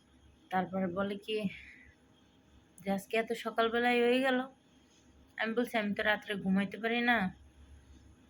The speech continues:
কারণ এই সমস্যার কারণে, তো আমার একটু ওষুধ এনে দিস।" পরে বলে কি যে, "টাকা দিছে না,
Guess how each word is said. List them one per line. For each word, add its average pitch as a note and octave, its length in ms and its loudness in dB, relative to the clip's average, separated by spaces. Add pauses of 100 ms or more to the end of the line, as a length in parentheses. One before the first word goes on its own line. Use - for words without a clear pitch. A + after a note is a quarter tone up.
(500)
কারণ G3+ 340 -2
এই G3+ 120 -4
সমস্যার G#3 480 -4
কারণে, A#3+ 380 2
তো F#3+ 140 -6
আমার F#3+ 260 2
একটু G3 260 -8
ওষুধ G3 260 -10
এনে F#3+ 240 2
দিস।" F3+ 240 -6 (1700)
পরে G#3+ 200 2
বলে A3 300 4
কি A3+ 180 -2
যে, G3+ 120 0
"টাকা F#3+ 340 0
দিছে G3+ 300 -6
না, A#3+ 140 -6